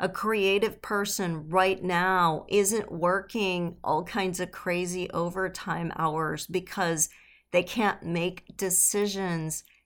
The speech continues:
prioritize, and think differently about what the end result really needs to be. A creative person isn't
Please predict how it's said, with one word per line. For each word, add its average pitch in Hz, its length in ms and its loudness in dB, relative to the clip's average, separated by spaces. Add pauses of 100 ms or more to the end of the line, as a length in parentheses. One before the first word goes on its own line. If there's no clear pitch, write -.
(140)
prioritize, 180 1300 2
and 185 240 -2
think 233 500 -2 (220)
differently 185 1000 -4
about 170 640 2
what 170 260 -2
the - 140 -2
end 175 220 0
result 156 640 -4
really 156 400 -4
needs - 400 -6
to 160 160 -4
be. 165 460 -4 (880)
A - 100 4
creative 185 920 -2
person 185 720 -4 (640)
isn't 214 600 6